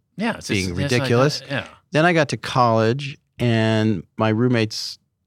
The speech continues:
Speaker 2: just, it was constant. So I would
Speaker 1: Wait, all right,
Speaker 2: dis-
Speaker 1: let's, you went
Speaker 2: dis-
Speaker 1: to, you went to Princeton
Speaker 2: Whatever.
Speaker 1: University. Pe-, no, okay, but let's be honest. So people were smoking pot at Princeton?
Speaker 2: Yeah.
Speaker 1: Not ju-,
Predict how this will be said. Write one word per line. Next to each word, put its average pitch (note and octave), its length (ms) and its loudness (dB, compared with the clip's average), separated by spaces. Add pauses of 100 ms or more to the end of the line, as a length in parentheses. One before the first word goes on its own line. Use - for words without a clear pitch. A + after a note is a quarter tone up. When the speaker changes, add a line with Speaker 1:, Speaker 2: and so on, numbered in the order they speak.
(400)
Speaker 2:
just, - 280 -8
it G#2 60 -6
was G2 160 -6
constant. A2 720 -4
So G2 160 -2
I G2 160 0
would G2 200 -2
Speaker 1:
Wait, C#3+ 80 4
all B2 60 2
right, G#2 120 0
Speaker 2:
dis- E3 140 6
Speaker 1:
let's, D#3 200 2
you C#3+ 160 -4
went F3 160 4
Speaker 2:
dis- C3 100 0
Speaker 1:
to, C3 80 -8
you C#3+ 100 -2
went F3 140 -4
to C3+ 60 -4
Princeton A#2 680 -4
Speaker 2:
Whatever. C3+ 360 4
Speaker 1:
University. C#2+ 160 -4
Pe-, G3 40 -4
no, F#3+ 180 2
okay, B2+ 200 0
but A2+ 260 -4
let's C3 200 0
be A#2 140 -2
honest. A2 220 -2
So A2+ 60 -4
people C#3 300 -4
were B2 120 -2
smoking A2+ 400 -8
pot A2+ 160 -4
at G#2 80 -8
Princeton? A#2 380 -10 (520)
Speaker 2:
Yeah. G3+ 560 -2
Speaker 1:
Not B2 100 -10
ju-, C#3+ 80 -10